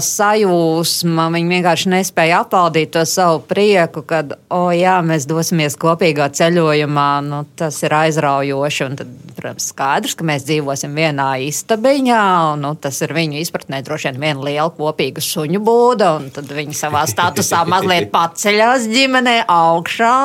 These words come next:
Speaker 1: un augstāk. Un... Un tā, nu, un tas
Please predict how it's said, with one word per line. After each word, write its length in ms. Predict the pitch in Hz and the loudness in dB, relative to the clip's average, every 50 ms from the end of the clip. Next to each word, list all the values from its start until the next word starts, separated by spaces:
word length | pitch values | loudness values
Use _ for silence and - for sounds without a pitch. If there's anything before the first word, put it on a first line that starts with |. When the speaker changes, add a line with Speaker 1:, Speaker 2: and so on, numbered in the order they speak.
| 285 269 | 0 -2
Speaker 1:
un 300 | 262 240 220 185 156 147 | -4 -6 -4 -2 0 0
augstāk. 640 | 156 170 175 - - - 240 254 254 254 254 - 170 | 0 0 -2 -4 -2 0 2 2 2 0 -2 -4 -8
Un... 80 | 151 143 - - - - - - - - - - - - - - | -8 -8 -10 -12 -14 -14 -12 -12 -14 -14 -14 -16 -16 -18 -16 -12
Un 160 | 160 156 151 | -10 -10 -8
tā, 460 | - - 175 170 175 180 190 202 208 214 | -4 0 0 2 2 4 4 2 2 2
nu, 160 | 202 196 185 | 2 0 0
un 160 | 180 185 175 | 0 -2 -4
tas 220 | - - 123 - | -6 -10 -12 -12